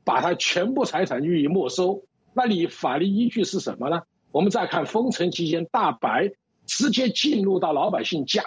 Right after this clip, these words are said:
中，进行了一种非常嚣张的所谓，啊，这个消灭病毒。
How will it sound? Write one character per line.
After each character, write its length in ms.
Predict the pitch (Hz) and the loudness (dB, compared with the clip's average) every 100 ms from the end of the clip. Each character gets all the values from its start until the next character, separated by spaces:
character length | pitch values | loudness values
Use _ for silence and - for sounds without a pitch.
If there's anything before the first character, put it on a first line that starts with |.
| 208 | 0
中， 200 | 175 190 _ | 0 -2 _
进 240 | - 220 175 | 0 2 2
行 200 | - 160 | 0 0
了 160 | 170 | 2
一 80 | 156 | 0
种 200 | 147 104 - _ _ | 0 -4 -8 _ _
非 180 | 202 226 | 0 2
常 180 | 170 | 0
嚣 360 | 180 - 208 214 | 0 0 0 0
张 200 | 208 202 | 0 0
的 100 | 160 | -2
所 240 | - 107 | -2 -4
谓， 260 | 127 170 - _ _ | -2 -2 -4 _ _
啊， 220 | 123 120 | -2 -2
这 140 | - | 0
个 120 | 135 131 | -2 -2
消 240 | - 190 | 0 0
灭 180 | 202 156 | 0 0
病 260 | 196 160 | 0 0
毒。 340 | 135 131 190 | 0 0 0